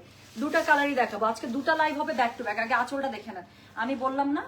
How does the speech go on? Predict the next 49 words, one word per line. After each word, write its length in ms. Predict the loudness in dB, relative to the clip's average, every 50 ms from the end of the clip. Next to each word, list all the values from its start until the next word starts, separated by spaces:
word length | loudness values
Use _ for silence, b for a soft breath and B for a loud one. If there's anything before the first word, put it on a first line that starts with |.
| -8
আমার 220 | -8 -2 -2 -2 -2
ভাইয়ের 320 | -2 -4 -4 -2 -2 -2
বউয়ের 340 | -4 -4 -4 -2 -2 -2 -2
জন্য 220 | -2 -4 -4 -2
আমার 340 | -4 -4 -4 -4 -4 -4 -4
কাছে 260 | -4 -6 -8 -8 -8
শাড়িটা 240 | -4 -4 -4 -2 -2
পরার 220 | 0 0 0 0 0
পর 120 | -2 -4
মনে 180 | -4 -4 -6 -6
হচ্ছে 140 | -4 -4
ও 40 | -4
যদি 180 | -4 -2 -4 -4
একটু 180 | -4 -6 -6
এরকম 260 | -8 -6 -6 -4 -4 -6
একটা 160 | -6 -6 -8
শাড়ি 260 | -8 -6 -6 -6 -6 -8 -6
ও 220 | -8 -8 -8 -8 -10
রিসেপশনে 380 | -12 -10 -10 -10 -8 -8 -10 -10 -10
পরতো 300 | -14 -14 -10 -10 -10 -10 -10 B B B B B B B B
বা 140 | 0 2 2
ওর 180 | 4 2 0 0
বিয়েতে 340 | 0 2 0 2 2 0
পরতো, 420 | -4 -4 -6 -10 -8 -6 -8 -8 -8 -10 -8
আমি 180 | -6 -6 -4 0
জানি 180 | 0 0 0
না, 60 | 0 -2
ও-, 300 | -4 -4 -2 2 2 2
ওদের, 200 | 4 2 0 -2 0
ওরা 160 | -2 -2 -2
তো 120 | -2 -2
এখনকার 380 | -2 -4 -4 -4 -6 -6 -6 -6
ছেলে 200 | -6 -6 -6 -6
মেয়ে, 120 | -4 -4 -2
ওদের 140 | -2 -2 -4
হয়তো 200 | -4 -6 -6 -6
বা 100 | -6 -4
অন্য 280 | -4 -4 -6 -6 -8
প্ল্যান 240 | -6 -6 -8 -8 -8
থাকতে 260 | -12 -16 -14 -14 -12
পারে, 200 | -10 -10 -12 -12 -14 B B B B B B B B B B
but 200 | -6 -6 -6 -8 -14 -14 -8
আমি 320 | -2 0 0 0 0 -2 -2
হলে 260 | -2 -4 -4 -2 -2
আমি 200 | -2 -2 -2 -2
কনসিডার 400 | -2 -4 -6 -4 -4 -6 -6 -6
অবশ্যই 320 | -6 -6 -6 -8 -8 -6 -8
এরকম 200 | -8 -8 -12 -16
শাড়ি 220 | -14 -14 -14 -14